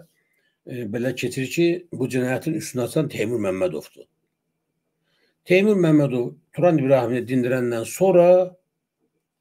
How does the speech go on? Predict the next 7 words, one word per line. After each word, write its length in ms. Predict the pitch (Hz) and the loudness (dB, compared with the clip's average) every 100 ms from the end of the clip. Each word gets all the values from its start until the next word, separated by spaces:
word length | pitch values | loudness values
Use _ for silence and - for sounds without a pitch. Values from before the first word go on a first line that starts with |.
| _ _ _ _ _ _ | _ _ _ _ _ _
aydın 400 | 160 151 151 170 | 0 2 4 4
olur 100 | 143 | 4
ki, 140 | 143 165 | 2 0
Azərbaycan 480 | 139 131 135 165 147 | 0 0 0 0 0
ordusu 360 | 127 123 - | -2 -6 -2
hamısı, 500 | 131 165 143 - 147 165 170 165 _ _ _ _ _ | 0 0 0 -2 -2 0 -2 -6 _ _ _ _ _
çox 240 | - 180 | -2 -2